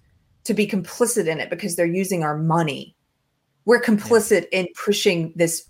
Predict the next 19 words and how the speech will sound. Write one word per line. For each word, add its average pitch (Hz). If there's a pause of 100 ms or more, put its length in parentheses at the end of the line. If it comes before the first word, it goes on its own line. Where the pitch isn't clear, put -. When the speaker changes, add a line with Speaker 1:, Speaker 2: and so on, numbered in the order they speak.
Speaker 1:
racism, 175 (540)
which - (760)
racism, 254 (640)
at 220
the 214
end 254
of 233
the, 185
racism 277
leads 208
to 185
genocide. 202
That's 254
where 254
the, 202
that's 226
where 311
it 180
leads 170